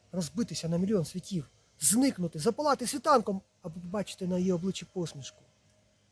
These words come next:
почути її голос, наповнити її життя радістю. Кохання. З чого воно починається?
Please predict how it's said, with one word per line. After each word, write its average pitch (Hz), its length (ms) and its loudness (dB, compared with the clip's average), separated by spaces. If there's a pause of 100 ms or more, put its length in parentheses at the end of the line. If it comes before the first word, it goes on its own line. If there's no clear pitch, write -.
(160)
почути - 380 -14
її 131 140 -12
голос, 147 540 -16 (1400)
наповнити 156 500 -6
її 147 140 -6
життя 160 460 -8 (560)
радістю. - 580 -16 (2500)
Кохання. 135 540 -12 (1400)
З - 80 -20
чого 185 300 -2
воно 147 220 -6
починається? 117 840 -16